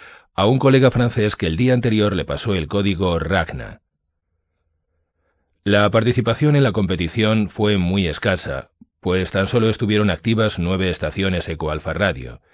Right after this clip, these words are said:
dieciséis, Requejo de Zaragoza; noventa y seis, Córdoba de Madrid; ciento cuarenta y uno, Ardanui de San Sebastián; ciento cuarenta y nueve, Barbuzano de Canarias;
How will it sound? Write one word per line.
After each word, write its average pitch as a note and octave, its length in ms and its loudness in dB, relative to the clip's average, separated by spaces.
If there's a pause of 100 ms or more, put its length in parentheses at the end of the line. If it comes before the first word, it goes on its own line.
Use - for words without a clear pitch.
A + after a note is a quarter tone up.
(420)
dieciséis, G2+ 800 0 (120)
Requejo G2+ 580 -2
de F2 100 -2
Zaragoza; F#2+ 720 -2 (320)
noventa F#2 400 0
y F2 80 -2
seis, A2 580 -2
Córdoba F#2+ 460 0
de D2 100 -6
Madrid; G2 440 -2 (420)
ciento A2 360 2
cuarenta F2+ 380 0
y F#2+ 80 2
uno, A#2 460 0
Ardanui E2+ 600 0
de D#2 140 -4
San C#2+ 200 -8
Sebastián; G2 680 -2 (440)
ciento A2+ 320 2
cuarenta G2+ 300 2
y E2+ 60 0
nueve, G#2+ 380 2
Barbuzano D#2+ 680 -2
de C#2 140 -8
Canarias; F2+ 680 -2